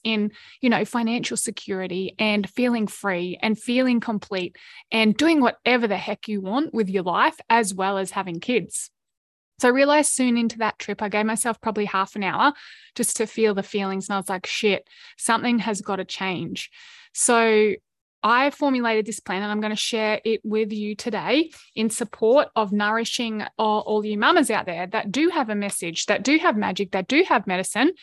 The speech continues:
and you wanna share it with the world, but you're feeling torn between you, motherhood and being at home and being present and being available to your kids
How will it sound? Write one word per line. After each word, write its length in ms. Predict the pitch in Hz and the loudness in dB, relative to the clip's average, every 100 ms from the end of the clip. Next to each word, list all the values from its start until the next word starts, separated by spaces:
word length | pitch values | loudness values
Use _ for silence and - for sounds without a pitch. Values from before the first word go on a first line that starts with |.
| - - _ | -20 -20 _
and 220 | - 233 208 | -2 -2 0
you 120 | 233 | 0
wanna 140 | 226 | -2
share 240 | 220 247 220 | -2 -4 -4
it 80 | |
with 100 | 214 | -4
the 60 | 202 | -6
world, 260 | 220 277 220 | -2 -2 -2
but 100 | 151 | -4
you're 80 | 196 | -6
feeling 380 | 254 240 190 | -4 -2 -2
torn 340 | 190 262 285 220 | -4 0 2 0
between 360 | 202 - 202 | -2 -4 -2
you, 180 | 202 208 - | -2 -2 -2
motherhood 400 | 233 247 240 208 | -2 -2 -4 -4
and 100 | 202 | -2
being 180 | 214 | -2
at 120 | 196 - | -4 -6
home 260 | 240 233 | -4 -2
and 100 | 214 | 0
being 200 | 208 196 | 0 -4
present 420 | 202 240 220 202 - - - - | -4 -2 -2 -4 -8 -20 -18 -6
and 140 | 214 | 0
being 180 | 220 208 | 0 -2
available 440 | 190 202 214 202 | -2 -2 -2 -4
to 140 | 202 202 | -6 -8
your 100 | 185 | -8
kids 380 | - 311 185 | 0 2 2